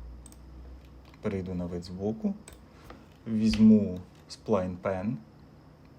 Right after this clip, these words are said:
і проведу. Одну точку тут поставлю, іншу тут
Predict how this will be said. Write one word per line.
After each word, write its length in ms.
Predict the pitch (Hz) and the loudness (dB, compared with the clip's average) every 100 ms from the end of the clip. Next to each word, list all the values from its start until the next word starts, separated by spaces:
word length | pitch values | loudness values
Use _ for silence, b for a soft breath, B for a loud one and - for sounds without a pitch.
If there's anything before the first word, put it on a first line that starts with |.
| - | -12
і 60 | 180 | -8
проведу. 520 | 175 - - 87 87 | 0 2 2 0 -4
Одну 260 | 98 110 175 | -4 -2 -2
точку 320 | 143 135 - | -2 -4 -10
тут 220 | - 104 | -10 -12
поставлю, 520 | - 131 - 156 151 - | -10 -10 -6 -6 -6 -6
іншу 360 | 113 170 - - | -4 -2 -4 -10
тут 200 | - | -14